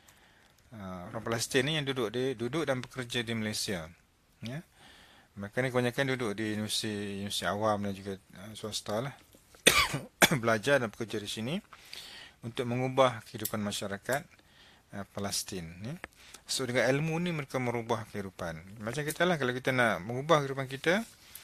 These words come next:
kita dapatkan ilmu. Cari ilmu seberapa banyak yang boleh untuk mengubah pemikiran, ya. So, dalam zaman pencerahan ini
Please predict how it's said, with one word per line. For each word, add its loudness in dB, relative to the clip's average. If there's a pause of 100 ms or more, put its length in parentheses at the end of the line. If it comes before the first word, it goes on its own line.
(380)
kita 0
dapatkan -2
ilmu. -6
Cari -2
ilmu 0
seberapa -4
banyak 0
yang -4
boleh -2 (300)
untuk -10
mengubah -2
pemikiran, -4
ya. -6 (1120)
So, 4
dalam 10
zaman 8
pencerahan 6
ini 2